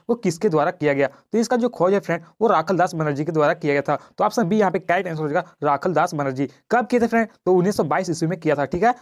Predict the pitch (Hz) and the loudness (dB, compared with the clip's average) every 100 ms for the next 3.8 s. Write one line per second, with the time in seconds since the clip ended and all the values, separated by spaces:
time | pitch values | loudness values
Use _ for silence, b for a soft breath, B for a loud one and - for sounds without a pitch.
0 | B B 202 226 226 196 196 202 208 185 | B B 2 4 4 2 2 2 4 4
1 | 185 190 b - 208 185 202 202 180 180 | 4 2 b -4 0 2 2 0 -2 -2
2 | 175 165 165 175 170 170 170 b 165 170 | -2 0 2 0 0 -2 -2 b -2 2
3 | 190 180 165 180 165 165 165 165 | 2 2 0 0 0 0 0 -4